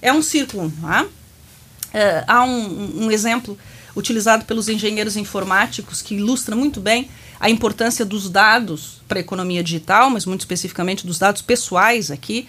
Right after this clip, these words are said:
mas é um exemplo que serve para tudo. É, a Netflix, passe a publicidade, pode ter cem mil títulos de D V Ds em estoque, mas se os clientes não souberem como encontrar aqueles de que gostem,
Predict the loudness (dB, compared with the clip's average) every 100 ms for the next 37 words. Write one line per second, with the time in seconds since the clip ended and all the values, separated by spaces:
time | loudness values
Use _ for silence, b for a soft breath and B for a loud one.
0 | B -6 -4 -2 -2 -2 -4 -6 -6 -8
1 | -6 -8 -4 -6 -6 -10 B B B B
2 | B B B 0 2 2 4 4 4 2
3 | 0 -2 -2 -2 -2 -2 0 -6 -8 -8
4 | -6 0 4 4 0 -8 B B _ 4
5 | 4 0 -2 0 0 -2 -20 -14 -8 2
6 | 4 6 8 8 6 2 4 4 2 0
7 | 2 4 4 4 4 2 -2 -4 -2 2
8 | 2 2 -18 B B 2 2 2 -4 -4
9 | -2 2 2 2 2 0 0 -2 2 2
10 | 2 0 0 0 -2 -4 0 0 0 0
11 | -2 -2 -4 2 4 4 0 -6 -8